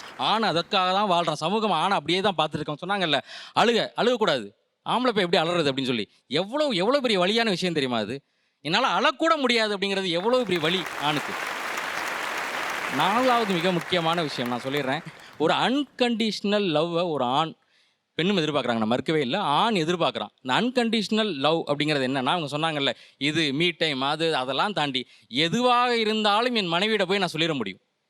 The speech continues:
என் மனைவியிட போய் நான் பேசிட முடியுங்கிற ஒரு வாய்ப்பை நீங்க அவங்களுக்கு கொடுத்தீங்கன்னா, எல்லா பிரச்சனையுமே அவங்களால தீர்க்க முடியும்.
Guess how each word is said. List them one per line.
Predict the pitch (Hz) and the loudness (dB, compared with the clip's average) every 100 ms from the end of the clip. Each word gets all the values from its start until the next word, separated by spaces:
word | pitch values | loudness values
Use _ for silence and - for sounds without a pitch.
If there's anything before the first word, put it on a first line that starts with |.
| _ 131 | _ -4
என் | |
மனைவியிட | 131 202 220 196 | 0 2 2 0
போய் | 202 | 0
நான் | 175 | 0
பேசிட | 190 202 196 | -2 0 -2
முடியுங்கிற | 165 156 156 139 160 - _ - | 0 -2 0 0 -2 -6 _ -8
ஒரு | 139 151 | -2 2
வாய்ப்பை | 139 143 220 254 220 | 4 4 2 2 0
நீங்க | 175 147 | 2 0
அவங்களுக்கு | 139 131 160 | 0 -2 -2
கொடுத்தீங்கன்னா, | 170 156 127 156 _ _ | -2 -2 0 -2 _ _
எல்லா | 120 151 190 220 226 | -2 0 2 2 2
பிரச்சனையுமே | 208 170 160 175 180 | -2 -4 -2 0 0
அவங்களால | 123 135 | 2 0
தீர்க்க | 135 - | 0 -6
முடியும். | 208 - | -8 -10